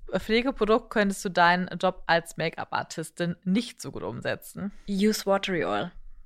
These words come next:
Speaker 1: Ja, da musst du noch kurz was zu erzählen.
Speaker 2: <laughs> Äh, das Use Watery Oil ist ein Trockenöl,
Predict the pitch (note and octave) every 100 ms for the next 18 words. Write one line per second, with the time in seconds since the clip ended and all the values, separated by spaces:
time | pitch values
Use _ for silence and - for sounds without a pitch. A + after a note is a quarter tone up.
0 | - - - - D#3 F3+ - A3 A3+ A3
1 | F#3+ - - F3+ C#4 F#3 F#4+ F3+ F4+ F4
2 | F4+ G#4 E4 G4+ G#4 A#4 B4 A4 G#4 G4
3 | A#3 A#3+ A#3+ A#3+ B3 - F4 D4 G#4 B3
4 | F#3+ F#3 A3 B3 - - F#3+ F#3+ G3 -
5 | - F#3 A#3 G3+